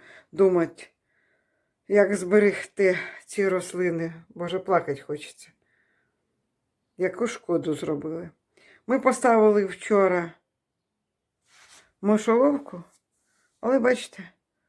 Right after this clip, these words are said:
вона не тронута. Отже, це не миші. Навіть не знаю, білки. Сюди нічого не могло залет-, за-, залізти, залетіти.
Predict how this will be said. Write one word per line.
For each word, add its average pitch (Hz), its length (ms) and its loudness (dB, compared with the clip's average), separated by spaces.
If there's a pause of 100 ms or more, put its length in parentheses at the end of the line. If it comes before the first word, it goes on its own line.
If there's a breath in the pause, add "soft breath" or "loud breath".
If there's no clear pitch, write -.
(160)
вона 226 400 0
не 208 240 2
тронута. 175 640 -4 (460)
Отже, 233 340 0
це 214 260 2
не 202 180 4
миші. 170 440 -8 (840)
Навіть 190 380 2
не 180 120 2
знаю, 147 520 2 (340 loud breath)
білки. 185 720 0 (300)
Сюди 269 300 6
нічого 285 520 4
не 202 120 2
могло 196 420 2
залет-, 202 520 0
за-, 190 260 0 (640 loud breath)
залізти, 214 680 2
залетіти. 202 1000 2